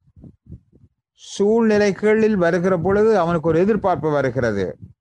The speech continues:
தேவனுடைய வார்த்தையின் முதன்மையிலே அங்கே களி கூறுதல் வருகிறது. இது என்னுடைய க-, கருத்து என்னவென்றால்,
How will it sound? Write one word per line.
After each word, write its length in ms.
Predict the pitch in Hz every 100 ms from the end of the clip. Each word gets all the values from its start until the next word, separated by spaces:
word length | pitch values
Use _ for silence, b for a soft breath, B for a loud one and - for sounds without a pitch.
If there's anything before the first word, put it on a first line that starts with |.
| _ _ _ -
தேவனுடைய 440 | 151 170 170 170
வார்த்தையின் 480 | 170 202 175 208 170
முதன்மையிலே 500 | 185 220 202 185 185
அங்கே 580 | 175 165 151 156 156 -
களி 240 | - 160 156
கூறுதல் 320 | 160 151 143
வருகிறது. 580 | 123 117 117 104 85 - _ - _ _ _ _ _ _ _ _
இது 280 | 120 143 160
என்னுடைய 480 | 143 170 156 147 113
க-, 260 | - 127
கருத்து 400 | 117 160 185 196
என்னவென்றால், 560 | 202 160 131 113 101 92